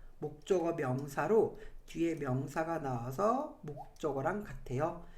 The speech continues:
뒤에 형용사가 나와서 목적어를 설명해요. 요런 걸 주어, 동사, 목적어, 목적어를 설명해주는 목적격 보호라고 해. 되셨죠?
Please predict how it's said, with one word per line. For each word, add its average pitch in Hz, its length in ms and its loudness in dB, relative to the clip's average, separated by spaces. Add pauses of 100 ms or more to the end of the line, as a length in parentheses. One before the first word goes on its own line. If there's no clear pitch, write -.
(240)
뒤에 147 260 -4
형용사가 202 560 2
나와서 127 640 0 (260)
목적어를 135 840 -4
설명해요. 185 800 0 (1000)
요런 113 300 -4
걸 214 300 2 (100)
주어, 127 580 -2 (180)
동사, 127 580 -2 (240)
목적어, 135 760 -4 (180)
목적어를 135 600 -2
설명해주는 156 760 -2
목적격 - 1040 0 (400)
보호라고 160 640 2
해. 175 400 -4 (1300)
되셨죠? 143 600 -2